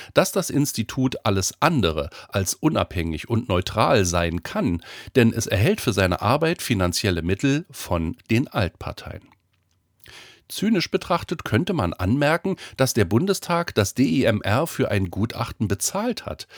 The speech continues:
das die A F D als Gefahr für die Demokratie darstellt und das zu einem Zeitpunkt, an dem deren Umfragewerte ein nie gekanntes Hoch erreichen. Ja, das sind schon erstaunliche Zufälle.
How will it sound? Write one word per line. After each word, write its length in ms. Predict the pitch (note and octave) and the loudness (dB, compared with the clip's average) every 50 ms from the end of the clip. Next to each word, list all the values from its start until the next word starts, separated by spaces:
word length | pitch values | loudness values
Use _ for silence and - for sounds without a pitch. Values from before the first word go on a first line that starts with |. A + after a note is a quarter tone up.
| - - - | -18 -8 -4
das 160 | - A2 - | -2 -2 0
die 160 | - A#2+ B2 | 0 0 0
A 160 | - A#2+ C3 G#2+ | 2 2 2 2
F 100 | G2+ - G#2 | 0 0 0
D 200 | G2+ C3 E3+ - | 0 0 0 0
als 280 | - G2 G2 - - | 0 -2 -2 -2 -2
Gefahr 480 | - F#2+ - - - - A2 A2+ E3 A3 | -4 -6 -6 -6 -2 2 2 2 2 0
für 180 | - - C3+ G#2+ | 0 -2 -2 -2
die 100 | G2 F#2+ | -2 -2
Demokratie 760 | - G#2 A2 B2 G#2+ - - - F2+ - - - - G3 E3+ | -2 0 0 0 0 0 -2 -4 -4 -4 -4 -6 -6 -4 -4
darstellt 580 | - E2 F2 F2+ - - A2 A2 C3 E3+ - - - - - - - - | -2 -2 -2 -4 -2 -2 0 0 2 0 0 -4 -8 -16 -16 -16 -8 -4
und 160 | - E3 D#3 | -2 0 0
das 160 | E3+ F#3 - | 0 0 -2
zu 140 | - - F#3+ | -2 0 0
einem 320 | - C3 A#2+ G#2 F#2+ F2 | 2 2 2 2 2 0
Zeitpunkt, 680 | - - G#2+ A2 D#3 - - - - G#3 G3 G#3+ A3+ - - - - - - - | 0 -2 0 0 -2 -2 -2 0 2 2 2 2 0 -4 -8 -18 -20 -20 -8 -2
an 180 | - G2+ G2 | 0 0 2
dem 400 | F2 G#2+ A#2+ C#3 D3+ D#3+ A#2 A2+ | 2 2 2 4 2 0 -2 -2
deren 300 | G2+ G2+ F2+ F2 E2+ E2+ | 0 0 2 2 0 0
Umfragewerte 1000 | - D3 F3 G#3+ - - - B2 B2+ A#2+ A2 G#2 G2 G2+ G#2 A2 A2+ - A#2 - - | 2 2 0 0 0 -2 -4 -2 0 0 0 0 0 0 0 2 2 0 0 0 2
ein 260 | G2+ F#2 F#2 F2 F2 | 0 2 2 2 2
nie 160 | G2+ C3+ G3 | 2 2 2
gekanntes 580 | - - E3 - - A2+ A2+ - - - - - | 0 -4 -4 -2 -2 -2 -2 -2 -4 -6 -2 0
Hoch 220 | C3 - - - | 2 0 0 -2
erreichen. 580 | - - - - - - - - - - - - _ _ _ _ _ _ _ _ - - - - - - - - _ _ _ _ _ _ | -6 -10 -10 -10 -12 -14 -14 -14 -14 -14 -16 -18 _ _ _ _ _ _ _ _ -20 -20 -20 -20 -20 -20 -20 -20 _ _ _ _ _ _
Ja, 480 | _ - - G2 G2+ F#2 D#2 C#2+ C#2+ - - _ _ _ _ _ _ - | _ -2 2 2 4 4 2 0 -4 -10 -16 _ _ _ _ _ _ -6
das 540 | - E2+ A2 - - - - - - - | -4 -4 -4 -4 -4 -6 -6 -6 -6 -2
sind 180 | - A#2+ D3 - | -2 -2 -2 -2
schon 220 | - - A2 A2 | 0 0 0 0
erstaunliche 760 | - A2+ A#2 - - - D2+ D2+ D#2 E2 E2 E2 - - A2+ | 0 0 0 0 -2 -2 -4 -4 -4 -4 -4 -6 -6 -6 -8
Zufälle. 640 | - - - - D#3 - - - - - - - - | -6 -8 -8 -6 -8 -8 -8 -10 -12 -12 -14 -14 -16